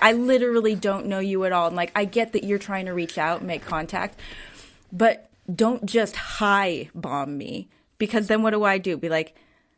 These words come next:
"How are you?" Like, I don't know you. So, like, at this point, it doesn't matter to me how you are <laughs> because we've never interacted. Like,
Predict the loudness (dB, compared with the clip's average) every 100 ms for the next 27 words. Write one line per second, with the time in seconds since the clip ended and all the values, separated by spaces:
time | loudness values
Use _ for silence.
0 | _ _ _ _ _ _ -18 -16 -4 0
1 | 2 2 2 0 0 2 2 4 4 4
2 | 2 2 2 2 0 0 0 0 2 2
3 | 0 -2 -2 -2 -2 -2 0 0 0 0
4 | 2 2 2 -2 -2 -2 0 -2 -2 -4
5 | -2 0 2 0 -4 -2 0 2 0 0
6 | -2 0 0 2 0 0 -2 -2 0 0
7 | -2 -2 -4 -4